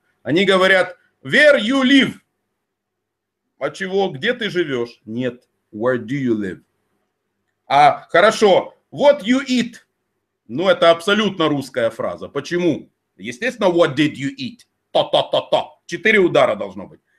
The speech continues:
Почему? Что в прошедшем ты ел? Вот второй, второй столбик — это же время. Это очень важно. Вот. И источник ошибок всегда то, чего нет в нашем языке.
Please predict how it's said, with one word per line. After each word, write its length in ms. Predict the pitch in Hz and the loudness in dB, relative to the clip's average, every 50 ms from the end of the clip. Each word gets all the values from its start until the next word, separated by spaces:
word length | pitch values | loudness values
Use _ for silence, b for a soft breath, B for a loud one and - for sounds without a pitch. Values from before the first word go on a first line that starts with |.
| _ _ - | _ _ -8
Почему? 600 | 143 156 - 208 214 208 185 143 - - _ _ _ _ _ _ | -6 -6 -2 0 0 2 2 0 -2 -6 _ _ _ _ _ _
Что 680 | - - - - - 226 208 185 139 110 - - _ _ _ _ _ _ _ _ _ _ | -16 -16 -4 2 6 6 8 6 6 4 0 -6 _ _ _ _ _ _ _ _ _ _
в 60 | _ | _
прошедшем 840 | - - 135 131 - - 139 123 110 - - - 101 85 80 80 _ _ _ _ _ _ _ _ | -6 -4 -4 -4 -4 -4 -4 -4 -4 -6 -12 -16 -16 -16 -16 -18 _ _ _ _ _ _ _ _
ты 360 | - 135 120 87 71 _ _ _ _ | -8 -8 -8 -8 -8 _ _ _ _
ел? 440 | 95 101 117 120 104 87 80 - _ _ _ _ | -18 -14 -12 -12 -10 -12 -14 -18 _ _ _ _
Вот 180 | - 107 107 _ | -18 -18 -18 _
второй, 480 | _ _ - 165 175 180 175 156 - | _ _ 2 4 4 4 4 2 0
второй 420 | - - - - 175 185 185 170 - | -2 -2 2 2 4 6 4 4 2
столбик — 480 | - - 165 156 139 107 101 101 - | 0 -4 -6 -6 -6 -6 -8 -10 -10
это 180 | 104 - - 101 | -12 -14 -14 -14
же 140 | 95 110 110 | -14 -14 -14
время. 400 | 113 120 135 123 101 87 - _ _ _ _ _ _ _ _ _ | -12 -12 -12 -12 -12 -14 -16 _ _ _ _ _ _ _ _ _
Это 200 | - 101 - 113 | -18 -12 -8 -6
очень 300 | 123 143 139 - 143 135 | -6 -6 -6 -8 -6 -4
важно. 420 | 127 143 139 120 90 90 82 78 _ _ _ _ - _ _ _ _ _ _ _ _ _ _ _ _ _ _ b b b b b b b b | -2 0 -2 -2 -4 -8 -18 -20 _ _ _ _ -20 _ _ _ _ _ _ _ _ _ _ _ _ _ _ b b b b b b b b
Вот. 240 | 107 113 107 104 - - | -4 -4 -4 -4 -4 -4
И 260 | 139 151 151 147 147 | -2 0 0 0 0
источник 480 | 156 156 - - 208 208 208 180 165 - | -2 -2 0 2 2 2 2 0 -2 0
ошибок 380 | 175 160 - 269 285 247 180 - | 0 0 0 0 0 0 0 0
всегда 320 | - 165 151 139 160 156 | -2 -6 0 2 2 2
то, 260 | 151 - - 240 277 | 2 2 -2 -2 -2
чего 300 | - - 180 156 160 180 | -2 -2 -2 -2 0 0
нет 220 | 180 190 196 196 196 | 0 -2 -4 -4 -4
в 40 | |
нашем 320 | 170 175 170 170 175 160 160 | -4 -4 -4 -4 -4 -4 -4
языке. 500 | 156 151 139 156 156 156 139 107 - | -4 -6 -6 -8 -10 -8 -8 -8 -8